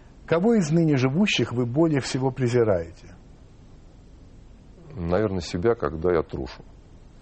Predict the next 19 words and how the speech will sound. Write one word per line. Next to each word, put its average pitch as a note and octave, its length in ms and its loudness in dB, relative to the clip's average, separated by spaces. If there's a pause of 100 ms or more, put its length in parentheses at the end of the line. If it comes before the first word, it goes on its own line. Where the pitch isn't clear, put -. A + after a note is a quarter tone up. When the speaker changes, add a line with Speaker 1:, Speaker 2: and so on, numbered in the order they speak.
(800)
Speaker 1:
Когда D#3 380 2
и G3+ 80 4
где C#3+ 260 0
вы D3+ 120 0
были C3+ 280 -4
более C3 300 -2
всего A#2+ 300 -2
счастливы? - 640 -8 (640)
Speaker 2:
Всегда. - 420 -8 (1300)
Speaker 1:
Что - 300 -2
вы G3+ 120 2
считаете E3 460 0
своим C3 340 0
главным B2 440 0
достижением? A2+ 760 -8 (2250)
Speaker 2:
О, E2+ 560 0
оно G#2 140 0
ещё A2+ 160 -6
впереди. C2+ 360 -8